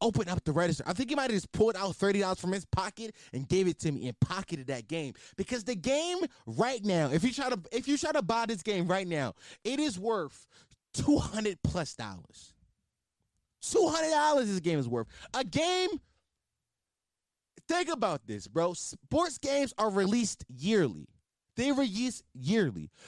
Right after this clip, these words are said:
A sports game is a game that depreciates in value every year because there is a new game,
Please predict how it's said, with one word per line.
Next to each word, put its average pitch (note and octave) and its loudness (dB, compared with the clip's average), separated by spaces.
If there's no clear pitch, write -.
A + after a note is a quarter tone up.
A G#3+ 0
sports E4 0
game C4+ 0
is G#3 -4
a A#3 -8
game G3+ -4
that F#3+ -2
depreciates A#3+ 0
in G3+ -2
value D#3 -2
every B3+ 4
year A3+ 4
because F#3 0
there G#3 6
is E3 2
a E3 4
new A#3 4
game, A3+ 0